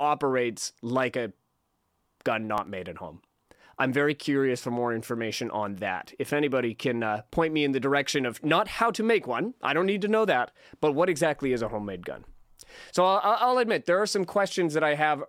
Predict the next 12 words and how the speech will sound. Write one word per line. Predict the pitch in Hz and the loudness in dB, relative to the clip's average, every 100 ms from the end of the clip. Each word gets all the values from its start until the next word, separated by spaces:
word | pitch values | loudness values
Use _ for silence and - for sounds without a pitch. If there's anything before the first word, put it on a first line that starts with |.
| _ 110 | _ -12
uh, | - | -4
around | 147 143 147 143 | 0 2 2 2
this. | 127 | 0
I | 143 143 | 0 0
just, | 156 - - | 0 -4 -4
I | 135 | -2
just | 143 143 | -2 0
am | 143 | 0
not | 139 131 | 2 0
familiar | 139 127 127 117 | -2 0 0 0
with | 113 - | -2 -2
that, | 110 101 | -2 -4